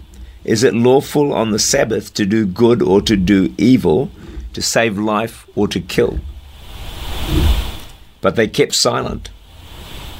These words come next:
And when he looked around at them with anger," watch this, "being grieved by the hardness of their hearts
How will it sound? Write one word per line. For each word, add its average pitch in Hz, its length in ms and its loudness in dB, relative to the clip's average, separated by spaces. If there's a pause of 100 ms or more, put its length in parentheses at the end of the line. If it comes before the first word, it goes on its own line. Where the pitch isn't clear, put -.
(560)
And 98 120 0
when 135 140 2
he 147 60 2
looked 156 260 2
around 151 540 2
at 143 180 0
them 123 600 -8 (280)
with 113 300 -2
anger," 127 520 0 (1400)
watch - 260 -2
this, 104 340 0 (640)
"being 113 260 2
grieved 147 800 4
by 110 160 -2
the 98 140 -4
hardness 113 800 0
of 87 260 -4
their 95 160 2
hearts - 800 -4